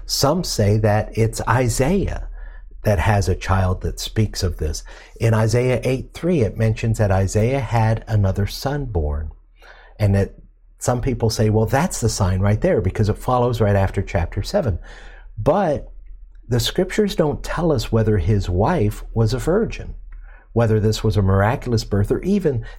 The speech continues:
that she was a young lady. See, Isaiah already had other children at this point. You saw the one mention,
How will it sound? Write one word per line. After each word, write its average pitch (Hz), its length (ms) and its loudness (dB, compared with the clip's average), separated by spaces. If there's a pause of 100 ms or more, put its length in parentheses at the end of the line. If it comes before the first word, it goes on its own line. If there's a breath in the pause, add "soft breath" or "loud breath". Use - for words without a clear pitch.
that 120 180 0
she 160 240 0
was 147 180 2
a 123 80 0
young 117 320 0
lady. 78 300 -2
See, 110 280 0 (680 loud breath)
Isaiah 143 380 2
already 117 260 2
had 170 260 -2
other 104 180 2
children 135 460 0
at 92 80 -2
this 95 160 -2
point. 139 380 -4
You 98 80 -2
saw 113 240 0
the 107 80 2
one 135 280 2
mention, 90 480 0